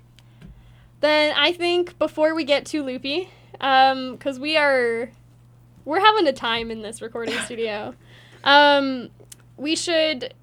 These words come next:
Speaker 1: we should thank you for joining us this week. Uh, a new episode of Sustainability Circle is out every Monday, so make sure to disc-,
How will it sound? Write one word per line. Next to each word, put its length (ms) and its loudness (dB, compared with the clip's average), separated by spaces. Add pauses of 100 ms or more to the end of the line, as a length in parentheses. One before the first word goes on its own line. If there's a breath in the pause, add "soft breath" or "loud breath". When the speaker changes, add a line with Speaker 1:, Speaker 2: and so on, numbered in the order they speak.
Speaker 1:
we 120 -8
should 180 -10
thank 220 -4
you 80 -4
for 100 -8
joining 360 -8
us 180 -12
this 240 -14
week. 360 -14 (420 loud breath)
Uh, 340 4
a 80 0
new 120 -4
episode 460 -6
of 120 -8
Sustainability 720 -6
Circle 420 -8
is 260 -8 (120)
out 200 -4 (120)
every 560 -8
Monday, 680 -12
so 320 -8
make 180 -8
sure 200 -8
to 260 -10
disc-, 420 -10